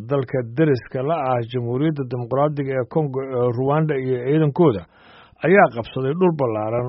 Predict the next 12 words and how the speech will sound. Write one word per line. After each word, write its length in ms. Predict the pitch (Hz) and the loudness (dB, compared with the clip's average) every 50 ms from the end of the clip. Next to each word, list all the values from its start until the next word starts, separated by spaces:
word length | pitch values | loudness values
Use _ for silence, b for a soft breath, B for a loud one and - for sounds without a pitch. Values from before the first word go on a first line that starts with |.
| 123 120 - | -8 -10 -8
oo 320 | 131 131 127 123 120 120 | -6 -4 -2 -2 -2 -4
bariga 340 | 123 139 151 151 143 135 135 127 | -2 0 0 0 0 0 -2 -2
dalkaasi 480 | 143 151 139 - - 135 135 127 - 170 | -2 -4 -4 -2 -2 -4 -4 -2 -4 -4
ah 180 | 151 117 104 101 - | -4 -2 -4 -6 -6
tan 200 | - - 143 143 | -6 -6 -6 -4
iyo 320 | 135 131 127 127 123 123 | -6 -4 -2 0 0 2
labadii 420 | 120 120 123 135 151 160 151 143 123 | 2 2 0 0 2 2 2 0 0
kun 200 | - - 131 131 | -2 -6 -8 -4
iyo 140 | 131 131 120 | -4 -4 -4
kow 200 | - - 170 170 | -2 -2 -2 -2
iyo 160 | 160 143 135 | -2 -2 -2
labaatankii, 640 | 127 123 120 123 123 120 - 190 165 - 127 107 92 | -2 -2 -2 -2 -2 -2 -2 -2 -4 -2 -4 -8 -8